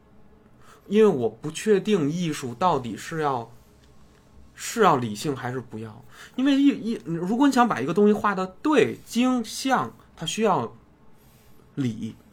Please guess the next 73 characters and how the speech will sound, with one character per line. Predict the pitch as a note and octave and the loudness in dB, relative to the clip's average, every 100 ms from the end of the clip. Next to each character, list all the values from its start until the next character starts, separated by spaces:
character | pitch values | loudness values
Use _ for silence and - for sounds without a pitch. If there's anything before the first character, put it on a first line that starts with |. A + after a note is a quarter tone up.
| - - | -20 -4
这 | C#4+ | 6
个 | G#3 | 6
理 | C#3+ G2+ - | 6 -2 -4
就 | F3 | -6
是 | D#3 | -6
什 | |
么 | B2+ | -6
意 | C3+ | -6
思？ | B2 - | -10 -10
街 | - G#3 | -2 4
霸 | G#3+ | 4
六 | G3+ F#3+ | 6 4
跟 | E3 F#3+ | 2 2
街 | G3 | 2
霸 | F#3+ | 2
五 | C3+ A2+ | 0 -2
的 | A2+ | -8
一 | C3 | -6
个 | D3+ | -6
大 | - - C3+ | -4 -4 -6
的 | A#2+ A2+ | -8 -10
区 | - G3+ | -8 -6
别 | D3+ A#2 | -4 -6
之 | A2 C#3+ D#3 | -6 -6 -6
一， | F3 F3+ - - - | -6 -10 -14 -20 -20
就 | - | -8
是， | D3 C3+ A2+ - | -6 -6 -8 -10
呃， | A#2 | -10
从 | A2+ C#3 | -8 -8
建 | C#3 C#3 | -4 -4
模 | A#2+ B2 | -4 -8
上， | B2+ | -10
它， | - D3 - | -10 -12 -12
它 | - E3+ | -8 -6
是 | D#3 | -6
怎 | A2+ | -8
么 | - | -10
做 | E3+ D#3+ | -2 0
这 | C#3 | 2
个 | B2+ A#2 - - | 0 -4 -10 -14
肌 | D3 | -6
肉 | D3+ D3+ | -2 0
的？ | A#2 - - - - | -2 -8 -16 -20 -20
它 | - | -8
把 | C#3+ | -6
肌 | - F3+ | -4 0
肉 | G3+ D3+ | 2 2
做 | - D#3 | 2 0
成 | C3+ B2+ | 0 -2
了 | C3+ B2 - - | -4 -6 -12 -20
可 | - A#2+ | -14 -4
动 | G3+ G#3 | 0 0
的， | - - | -4 -8
就 | D#3+ | -6
是， | D3 - - - | -6 -10 -20 -14
呃， | B2+ | -12
真 | B2 C#4 | 2 4
实 | C#4 | 4
世 | E3 E3+ | 2 2
界 | D#3 | 4
里 | C#3 | 4
面， | A#2 A2 A2 - - | 2 -4 -8 -14 -4
我 | C3 | 0
的 | C3 | 2
肱 | D3 A#3+ | 6 10
二 | G3+ | 10
头 | D3 E3 | 8 2
肌 | F#3+ G3+ - - _ - - | 2 -2 -4 -20 _ -20 -20
收 | - C4+ | 2 4
缩 | C#4+ D#4+ | 6 8
了 | D4+ | 6
以 | A#2 | 4
后， | - - D4 - | -2 0 0 -2